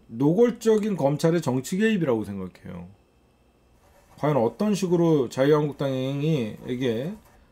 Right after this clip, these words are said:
어떤 메시지를 보내는지는 모르지만, 정말 이거는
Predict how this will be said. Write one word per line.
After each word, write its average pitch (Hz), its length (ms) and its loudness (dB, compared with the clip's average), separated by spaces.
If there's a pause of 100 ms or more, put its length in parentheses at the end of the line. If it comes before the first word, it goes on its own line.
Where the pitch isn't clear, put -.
(140)
어떤 113 920 -6 (260)
메시지를 139 520 -2
보내는지는 120 580 -4
모르지만, 110 720 -8 (380)
정말 147 320 0
이거는 127 680 -4